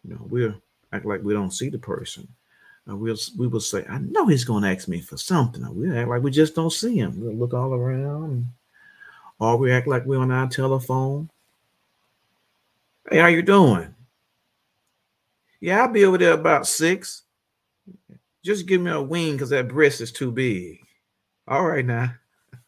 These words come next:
<laughs> Maybe we don't want to be bothered, or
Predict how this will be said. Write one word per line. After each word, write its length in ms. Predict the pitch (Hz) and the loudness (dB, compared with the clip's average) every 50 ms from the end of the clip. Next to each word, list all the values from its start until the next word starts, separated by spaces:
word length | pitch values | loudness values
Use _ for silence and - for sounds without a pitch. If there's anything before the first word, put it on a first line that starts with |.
| _ _ | _ _
<laughs> 800 | _ _ _ _ _ _ _ - - - - - - - - - | _ _ _ _ _ _ _ -20 -20 -20 -18 -18 -18 -20 -16 -6
Maybe 460 | - 151 165 175 180 175 170 170 165 | 2 6 6 6 8 6 4 0 0
we 160 | - - 170 | 0 -2 0
don't 220 | 170 170 160 - - | 2 2 0 0 0
want 160 | 147 156 143 | -2 -2 -2
to 60 | 135 | -2
be 120 | 143 147 143 | -4 -4 -2
bothered, 800 | 135 127 139 139 143 139 135 - - - - - - 151 147 _ _ _ _ _ _ _ _ _ _ _ _ _ _ _ _ - | 0 2 4 4 6 4 4 0 -2 -6 -6 -8 -14 -20 -20 _ _ _ _ _ _ _ _ _ _ _ _ _ _ _ _ -4
or 240 | - 135 135 135 | -2 -2 -2 -2